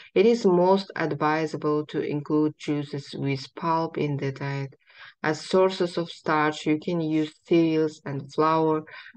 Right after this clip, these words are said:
products that also contain ballast substances, for example, buckwheat, oatmeal, wholemeal bread.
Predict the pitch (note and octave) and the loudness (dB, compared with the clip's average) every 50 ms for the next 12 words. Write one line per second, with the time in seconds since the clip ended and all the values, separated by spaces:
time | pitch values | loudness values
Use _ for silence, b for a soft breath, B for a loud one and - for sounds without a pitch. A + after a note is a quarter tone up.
0 | - _ _ - F#3 E3+ D#3 D#3 E3 D#3+ D#3+ - - - - E3+ D#3+ E3 D#3+ D#3 | -20 _ _ 2 4 4 4 4 2 0 -2 -6 -8 -4 -2 -2 0 0 0 0
1 | D#3 D#3 - - D#3 D3+ - D#3+ D#3 D#3 D#3 D#3 D3+ D3+ D#3 D#3 D3+ D3+ D3+ D3+ | -2 -2 -4 -6 -6 -4 -4 -4 -6 -2 2 4 4 4 4 4 0 -2 -4 -4
2 | D3 D3 D3+ - - - D3+ D3 D3 - - - D3+ C#3+ C#3+ - D3 C#3 - - | -4 -4 -6 -8 -10 -8 -8 -8 -8 -8 -10 -6 -6 -6 -4 -6 -8 -10 -10 -8
3 | - D#3 D3 D3 C#3 - - D3 C#3+ C#3+ C#3+ - D#3 - E3+ - D#3 F3 F3+ - | -6 -4 -2 -2 -4 -4 -4 -4 -4 -4 -4 -6 -6 -6 -4 -4 -4 -6 -6 -4
4 | - F3+ E3+ E3+ E3 - - B B B B B B B _ - D#3+ E3 F3+ F3+ | -2 0 2 2 2 0 -4 B B B B B B B _ 2 4 4 4 4
5 | F3 - - E3 E3 E3 E3 E3 D#3+ D#3 D#3+ - _ _ _ _ _ _ _ _ | 0 -2 -4 -2 -2 0 0 -2 -2 -4 -8 -10 _ _ _ _ _ _ _ _
6 | _ _ _ _ _ _ _ _ _ G3+ D3 C#3 D3 D#3+ E3+ F3+ F3+ F3 E3+ E3+ | _ _ _ _ _ _ _ _ _ -4 0 2 2 4 4 2 0 -2 -2 -4
7 | E3+ E3 D#3+ D#3+ E3 D#3+ D#3 D#3 D#3 | -4 -4 -4 -6 -6 -4 -4 -4 -6